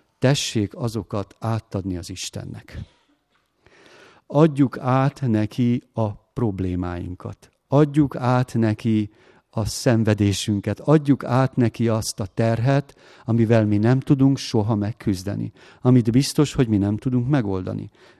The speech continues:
Vessed az Úrra te terhedet. Ugyanezt mondja Péter apostol az, a-, az első levele ötödik fejezet tizedik versében, hogy minden gondotokat őre vessétek, mert néki gondja van reátok. Ezt az életben nem könnyű megtanulni.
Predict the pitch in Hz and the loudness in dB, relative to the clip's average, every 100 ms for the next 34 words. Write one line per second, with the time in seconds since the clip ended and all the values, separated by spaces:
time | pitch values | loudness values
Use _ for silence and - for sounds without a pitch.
0 | - 98 139 180 - - 120 104 - 175 | -14 -2 0 0 -4 -4 -4 -4 -4 -2
1 | 143 131 113 107 117 - 123 101 90 98 | 0 2 0 0 -4 -2 -2 -2 -6 -8
2 | 55 _ _ - - _ - 185 151 151 | -12 _ _ -20 -20 _ -4 0 2 0
3 | - 143 139 135 190 - 120 120 131 - | 2 2 2 2 0 2 0 0 -2 -4
4 | 135 123 127 - 127 131 170 131 123 135 | -4 -4 -6 -6 -6 -6 -6 -6 -2 -2
5 | 131 - 120 117 120 127 123 113 - 117 | 0 0 0 0 -2 -4 -4 -4 -6 -4
6 | 113 120 120 _ _ _ _ _ _ - | -2 -2 -6 _ _ _ _ _ _ -4
7 | 117 117 110 - 113 - 120 110 113 113 | 0 0 -2 -2 -4 -2 -4 -2 0 0
8 | 107 131 202 220 190 139 131 123 120 123 | 2 4 4 4 4 4 4 4 4 4
9 | 117 110 117 - 104 110 104 98 95 92 | 4 0 -2 -2 -2 0 -2 -2 -6 -8
10 | 95 - 95 95 - - 98 - 95 113 | -10 -8 -10 -10 -12 -8 -8 -6 -8 -6
11 | 101 95 92 95 113 127 113 117 - - | -6 -4 -6 -6 -8 -8 -10 -14 -18 -20
12 | - _ _ _ _ - - - - 135 | -20 _ _ _ _ -20 -20 -10 -4 -2
13 | 135 135 202 170 123 127 127 156 131 - | 0 2 4 4 2 2 4 4 4 0
14 | 101 101 98 87 - 92 92 - 117 | 0 0 -2 -4 -10 -12 -12 -12 -14